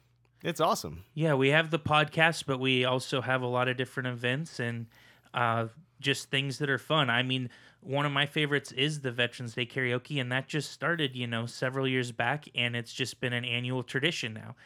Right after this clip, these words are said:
Speaker 1: Yeah.
Speaker 2: And it kinda grows, um, and word spreads, and it just is more fun, and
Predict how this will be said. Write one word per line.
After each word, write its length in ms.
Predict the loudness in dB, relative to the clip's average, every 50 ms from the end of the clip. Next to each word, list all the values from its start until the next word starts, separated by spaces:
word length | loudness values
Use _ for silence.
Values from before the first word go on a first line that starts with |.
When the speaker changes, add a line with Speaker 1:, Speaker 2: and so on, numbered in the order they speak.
| -16 -4 2
Speaker 1:
Yeah. 180 | 4 4 4 4
Speaker 2:
And 160 | 4 2 2
it 240 | 2 0 -2 -6 -16 -6
kinda 280 | 0 2 2 2 2 0
grows, 560 | -2 -4 -2 0 2 2 2 2 0 -2 -6 -14 -20 -20 -20 -20 -20 -20 _ -6
um, 380 | -2 0 2 2 2 0 -2 -4
and 260 | -2 -2 -2 0 0 0
word 260 | 2 2 2 0 -2
spreads, 480 | -8 -14 -8 -4 0 0 0 0 0 -2
and 140 | -4 -4 -4
it 140 | -6 -6 -4
just 320 | -6 -6 -6 -6 -12 -16 _ -12
is 300 | -8 -6 -6 -6 -8 -8
more 280 | -8 -4 -2 0 0 -2
fun, 280 | -2 -2 -4 -2 -2 -2
and 260 | -4 -6 -6 -10